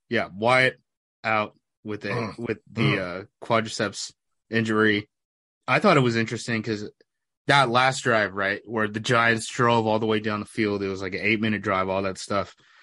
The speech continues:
Speaker 1: I can't remember if they had been in a goal line situation before, but I was watching their goal line defense, and they went out in
Speaker 2: Yeah.
Speaker 1: that, like, six one, right, with the four defensive linemen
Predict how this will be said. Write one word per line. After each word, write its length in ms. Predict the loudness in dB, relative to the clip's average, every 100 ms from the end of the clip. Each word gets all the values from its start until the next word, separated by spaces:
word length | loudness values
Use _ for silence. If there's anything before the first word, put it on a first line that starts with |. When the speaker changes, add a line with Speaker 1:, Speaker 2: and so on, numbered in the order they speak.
| _ _ _ _ -4
Speaker 1:
I 100 | 0
can't 200 | 2 4
remember 320 | 4 4 4
if 140 | 4
they 120 | 2 2
had 140 | 2
been 160 | -2 -2
in 120 | -4
a 60 |
goal 220 | -6 -6 -2
line 240 | -2 -4
situation 760 | -6 -10 -4 -2 -2 -4 -6 -10 _ _ _ _ _ _
before, 520 | -8 -4 0 4 2
but 280 | 2 0 2
I 60 | 2
was 160 | 0
watching 300 | -2 -2 -2
their 120 | -4
goal 180 | -4 -4
line 160 | -4 -4
defense, 560 | -4 -4 -6 -8 -12 _ _ _ _
and 140 | 2
they 80 | 4
went 200 | 4 4
out 220 | 4 0
in 140 | -2 -2
Speaker 2:
Yeah. 120 | 0
Speaker 1:
that, 120 | 0
like, 220 | -2 -4
six 340 | -6 -4 -4 -2
one, 320 | 0 0 -2 _ -2
right, 320 | 0 0 -2 _ _ _
with 260 | 0 0 -2 _ -2
the 120 | -2
four 260 | 2 2
defensive 440 | 2 0 -2 -6 -4
linemen 440 | -2 -2 -4 -8